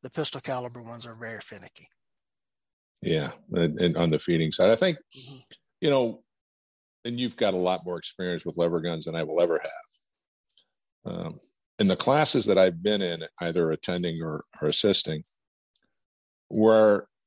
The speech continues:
Speaker 2: I've seen the problems is when people try to run the gu-, gun faster than I think it can re-, actually be run. They're trying to get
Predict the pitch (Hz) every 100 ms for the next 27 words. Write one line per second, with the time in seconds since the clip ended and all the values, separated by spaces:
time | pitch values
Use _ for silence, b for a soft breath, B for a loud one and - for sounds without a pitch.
0 | _ _ 113 156 160 151 113 92 98 87
1 | 80 80 80 82 - - _ - - 85
2 | 80 90 87 87 85 82 - 87 - 95
3 | - 90 90 85 85 90 85 80 78 85
4 | 85 - 87 82 87 82 - - 95 95
5 | - 95 85 80 80 95 82 76 - 78
6 | 80 - 80 - 73 69 - 69 73 -
7 | - - _ _ _ _ _ _ 98 98
8 | - 107 98 92 85 92